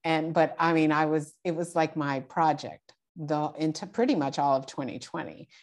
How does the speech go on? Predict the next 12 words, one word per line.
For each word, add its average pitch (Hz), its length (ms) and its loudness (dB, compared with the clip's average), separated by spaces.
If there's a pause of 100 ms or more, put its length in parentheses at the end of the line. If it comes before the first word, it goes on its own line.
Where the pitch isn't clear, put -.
(240)
And 151 240 2
I 143 500 0
ordered 170 400 2
a, 160 100 0 (140)
so-, 156 300 -2
a 165 100 0
small 160 380 0
rack 151 460 2
and 156 140 -4
some 156 200 -8
things, 156 600 -2 (220)
mats, 147 600 0